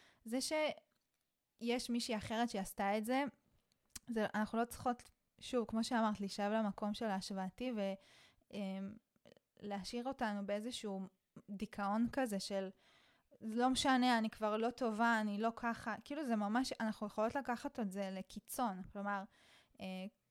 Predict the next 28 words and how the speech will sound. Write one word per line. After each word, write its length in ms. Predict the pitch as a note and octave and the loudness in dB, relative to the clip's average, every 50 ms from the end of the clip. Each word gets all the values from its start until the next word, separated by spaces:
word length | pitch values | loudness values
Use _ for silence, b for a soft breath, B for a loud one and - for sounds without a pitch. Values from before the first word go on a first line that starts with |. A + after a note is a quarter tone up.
| _ _ _ _ _ _ _ _ _ _ _ - - b b b b b b b b A3 | _ _ _ _ _ _ _ _ _ _ _ -16 -16 b b b b b b b b -4
במקום 440 | A3+ A3 G#3 G#3 - B3 A#3+ B3+ | -2 -2 -2 -2 0 0 0 0
שזה 260 | A#3+ D4 C#4 A#3+ A3 G#3 | 0 -2 -2 -2 -2 -2
ידרבן 540 | G3 G3+ G3 G#3 G#3 G3 G#3 G#3 A3+ A#3 | -2 -2 -2 -2 -2 -2 0 0 2 2
אותנו 360 | B3+ B3 B3+ A3+ G3+ G3+ G3 F#3+ | 2 0 0 -2 -2 -2 -2 -2
וייתן 340 | G3 G3 - - A3+ A#3 | -4 -4 -2 0 2 4
לנו 180 | A#3+ A#3+ A#3+ A#3 | 4 4 6 4
מוטיבציה, 720 | A3+ A#3 A#3 - B3 B3 C#4 D#4 E4+ - - C#4+ C4 A#3+ | 4 2 2 0 -2 0 2 2 2 0 0 0 2 2
זה 120 | G#3 G#3+ | 2 0
יגרום 360 | G#3 F#3+ F#3+ G3+ G#3+ A3+ A#3 A#3+ | -2 -2 0 2 2 4 4 4
לנו 240 | A#3+ A#3 A3+ A#3 A3+ G#3+ - - | 4 4 4 4 2 2 0 -2
ממש 480 | A#3 G#3+ A3 A#3 A#3 A#3+ A3+ - - - | -2 0 2 2 2 2 0 -2 -4 -2
ללכת 440 | A#3 A3+ A3+ A#3+ A#3 - - - | 0 2 2 2 2 -2 -6 -8
אחורה 460 | A#3+ - - - C#4 C4 C4 B3 A#3+ A3 | -6 -4 0 4 6 6 8 6 6 4
ולא 680 | G3+ G#3 G#3 G3+ F#3+ A3+ A3 A3+ A3 G#3+ G#3+ A#3+ A#3+ A#3+ | 2 0 -4 -4 -2 -2 -2 -2 0 2 4 4 4 6
לרצות 440 | C4+ C4+ A3+ - - - B3 B3 B3+ | 4 2 0 -2 -2 -2 0 0 0
להתעסק 460 | C4 A#3 - A#3 A3+ - A#3 A3+ - | -2 -2 -2 -2 -2 -2 -4 -4 -2
במה 300 | A#3 A#3+ A#3 A3 A3+ A#3 | 0 0 2 2 2 0
שאנחנו 360 | A3+ A#3+ A3+ A3 - A3+ G#3+ | 0 0 -2 -2 -2 -4 -4
עושות 300 | G3+ G3 - A#3+ A#3+ A3+ | -4 -2 -2 -2 -2 -2
כבר 240 | - - - G3+ G#3 | -2 -4 -4 -4 -4
של, 200 | - - G#3 F#3+ - B B B B B B B | -4 -4 -4 -6 -6 B B B B B B B
"טוב, 160 | B C4+ A#3 A3 | B 2 4 4
יש 180 | A#3 G#3+ - | 4 2 4
המון 280 | G#3+ G3+ G#3+ A#3 A#3 G#3+ | 4 4 6 6 6 4
בנות 320 | G#3+ G3+ G#3 G#3+ A3 - | 4 2 2 0 -2 -2
יותר 260 | G3 - - G#3 F#3+ | -4 -4 -2 -2 -2
טובות 400 | F#3 - G3 F#3+ F#3 F#3+ G3 - | -2 -2 -2 -4 -4 -4 -6 -4
ממני", 520 | A3+ A#3 C4 E4 E4+ E4 E4 D#4 D4+ C#4+ | -4 -2 0 2 2 2 2 0 -2 -2